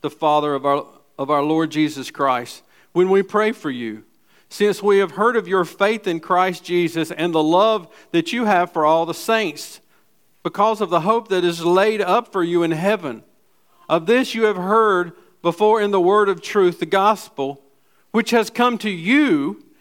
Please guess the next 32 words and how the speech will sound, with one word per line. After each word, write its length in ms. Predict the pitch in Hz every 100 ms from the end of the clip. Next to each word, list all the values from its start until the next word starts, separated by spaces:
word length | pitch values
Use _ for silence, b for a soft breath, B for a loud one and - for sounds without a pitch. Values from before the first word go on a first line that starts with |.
| b b
as 240 | 214 240
indeed 680 | 226 233 208 214 277 269 254
in 300 | 220 220 220
the 160 | 202 185
whole 440 | 202 262 277 233
world 560 | 240 247 233 196 147 151
it 180 | - 202
is 200 | 196 170
bearing 560 | 151 202 233 233 226 226
fruit 500 | - - 240 254 -
and 180 | 202 202
increasing, 840 | 180 175 180 196 190 170 170 127 - _ _ _ _ _ _ _ _ _ _ _ _ _ _ _ _
as 120 | 127 151
it 60 |
also 240 | 175 196 170
does 260 | 160 165
among 280 | 156 151 147
you 180 | 160 156
since 280 | 156 156 151
the 80 |
day 180 | 131 156
you 200 | 160 160
heard 520 | 131 156 180 175 131 - _ _
it 160 | 117 131
and 100 | 135
understand 640 | 139 143 147 - 135 135
the 60 | 123
grace 460 | 117 147 156 156 139
of 120 | 127
God 400 | 139 139 139 127
in 180 | 117 135
truth." 640 | - 165 147 127 120 -